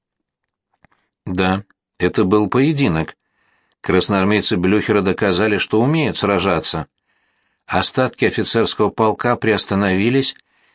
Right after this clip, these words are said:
видя перед собой огороды хутора Терны. Кое-кто из раненых краснорубашечников поднялся и побрёл, опираясь на винтовку, в сторону хутора, к своим. Раненых не тронули, дали уйти.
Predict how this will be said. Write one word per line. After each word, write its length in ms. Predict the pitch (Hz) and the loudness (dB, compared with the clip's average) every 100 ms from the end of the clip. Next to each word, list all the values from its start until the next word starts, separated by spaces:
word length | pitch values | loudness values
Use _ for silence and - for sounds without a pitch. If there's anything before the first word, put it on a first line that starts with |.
| _ | _
видя 320 | 78 92 98 98 | -2 0 2 2
перед 260 | 104 98 | 0 0
собой 380 | - 107 101 107 | 0 0 2 0
огороды 360 | 95 101 95 95 | 2 0 0 0
хутора 420 | - 104 104 104 | 0 0 0 0
Терны. 460 | 120 127 110 73 - _ _ _ _ _ _ _ _ | 0 0 0 -2 -6 _ _ _ _ _ _ _ _
Кое-кто 440 | - 92 - - 101 | 0 0 0 0 2
из 120 | 82 | 2
раненых 460 | 95 98 98 90 | 0 0 0 -2
краснорубашечников 1160 | - 90 - 92 90 101 107 117 - 113 117 - _ _ _ _ - | 0 -2 0 0 0 0 0 -2 -2 -2 -2 -4 _ _ _ _ -2
поднялся 580 | 110 110 131 127 - | 0 2 0 0 0
и 40 | 135 | 0
побрёл, 520 | 151 147 143 95 73 _ _ _ | 0 0 2 2 -2 _ _ _
опираясь 500 | 78 76 90 101 - | -4 0 2 2 0
на 60 | 90 | 0
винтовку, 720 | 92 87 143 143 - 131 - _ _ _ | 0 2 0 0 0 -2 -4 _ _ _
в 80 | - | -10
сторону 400 | - 175 165 170 | -2 2 2 2
хутора, 500 | 160 139 104 90 85 | 0 0 2 2 0
к 60 | - | 0
своим. 480 | 110 127 98 71 - _ _ _ _ _ _ _ | 0 0 0 -4 -10 _ _ _ _ _ _ _
Раненых 600 | - 85 87 87 87 82 | -2 0 2 0 0 -2
не 80 | 101 | -2
тронули, 580 | 98 110 113 82 71 71 _ _ _ - | 0 0 0 0 -4 -6 _ _ _ -6
дали 260 | 78 80 | 0 2
уйти. 500 | 82 87 85 123 117 | 2 2 0 -4 -6